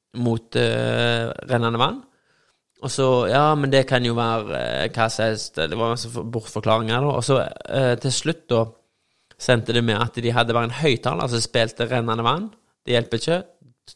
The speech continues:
Kre-, treet grød-, grodde imo-, eller røttene til treet grød-, halve min hatt da. Grodde imot, eh, lyden nå, uansett hvor de satt det. Så det er en episode du bør, bør høre. Eh, videre, det var Radiolab.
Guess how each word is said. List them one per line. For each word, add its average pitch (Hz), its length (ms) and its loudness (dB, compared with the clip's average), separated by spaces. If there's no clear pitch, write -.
Kre-, - 340 -2
treet 127 360 0
grød-, 120 560 -2
grodde 120 320 2
imo-, 117 320 0
eller 120 200 2
røttene 123 340 -2
til 117 100 -8
treet 120 400 -4
grød-, 127 280 -4
halve - 640 -2
min - 100 -10
hatt - 260 -14
da. - 120 -18
Grodde 131 340 2
imot, 113 460 -2
eh, 113 360 0
lyden 120 340 4
nå, 139 140 2
uansett 117 340 0
hvor 113 100 -2
de 113 60 0
satt 117 220 -6
det. - 100 -10
Så 127 300 2
det 127 160 4
er 117 240 6
en 117 100 0
episode 113 460 -2
du - 20 -6
bør, - 480 -2
bør 113 200 0
høre. - 360 0
Eh, 135 560 2
videre, 175 600 2
det 135 140 0
var 139 260 0
Radiolab. 123 880 0